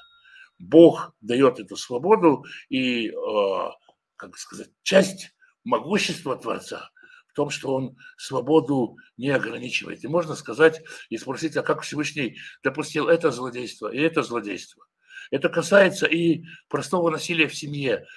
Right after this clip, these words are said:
когда человек бьёт своих детей, или когда,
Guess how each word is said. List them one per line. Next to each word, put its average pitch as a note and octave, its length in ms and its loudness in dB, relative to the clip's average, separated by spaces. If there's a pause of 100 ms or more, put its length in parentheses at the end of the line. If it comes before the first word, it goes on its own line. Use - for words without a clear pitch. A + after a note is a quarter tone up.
(140)
когда C3 220 -8
человек D#3 580 -2 (440)
бьёт E3 380 2
своих D#3 260 -8
детей, C#3+ 600 -10 (280)
или A2+ 580 -6
когда, A#2+ 500 0